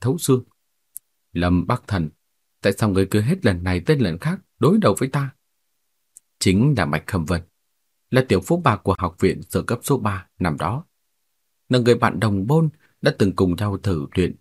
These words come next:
ở Bắc Hoang Sơn, sống chết có nhau, cùng nhau chiến đấu chống lại tà ma thiên ngoại. Đúng, cũng là thiên ngoại tà ma muốn ám sát hắn trên đường đến Triều Huy Thành, nhưng cuối cùng vẫn bỏ mặc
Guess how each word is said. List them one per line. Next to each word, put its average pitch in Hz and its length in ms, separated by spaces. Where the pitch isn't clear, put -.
ở 82 240
Bắc - 200
Hoang 90 200
Sơn, 90 280
sống 95 340
chết - 220
có 117 140
nhau, 95 300
cùng 120 140
nhau 139 200
chiến 151 200
đấu 143 280
chống 180 260
lại 87 280
tà 80 220
ma 87 300
thiên 92 120
ngoại. 80 300
Đúng, 123 360
cũng 151 160
là 131 180
thiên 156 140
ngoại 110 180
tà 101 220
ma 131 300
muốn 101 220
ám 104 200
sát 139 220
hắn 165 340
trên 147 200
đường 85 260
đến 104 220
Triều 92 180
Huy 85 160
Thành, 76 200
nhưng 131 320
cuối 107 160
cùng 101 180
vẫn - 180
bỏ 85 260
mặc 82 180